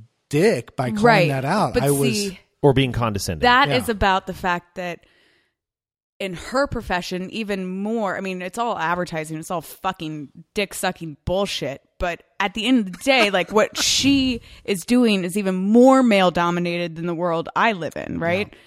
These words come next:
Speaker 1: No, no.
Speaker 2: And so,
Speaker 3: Yes.
Speaker 2: and so I'm sure that she spends so much time, and she has spent so much of her career trying to play down the fact that she's a woman.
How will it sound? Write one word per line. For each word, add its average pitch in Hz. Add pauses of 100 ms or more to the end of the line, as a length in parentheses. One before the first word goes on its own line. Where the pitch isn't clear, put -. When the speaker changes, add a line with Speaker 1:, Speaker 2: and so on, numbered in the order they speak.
(120)
Speaker 1:
No, 92
no. 87 (360)
Speaker 2:
And 107
so, 120 (300)
Speaker 3:
Yes. - (280)
Speaker 2:
and 226
so 190 (920)
I'm 240
sure 233
that 185
she -
spends 214 (120)
so -
much 220 (680)
time, 190
and 175
she -
has 190
spent -
so -
much 220
of 196
her 185
career 175 (560)
trying 190
to 185
play 208
down 175
the 160
fact - (340)
that 170
she's 160
a 160
woman. 156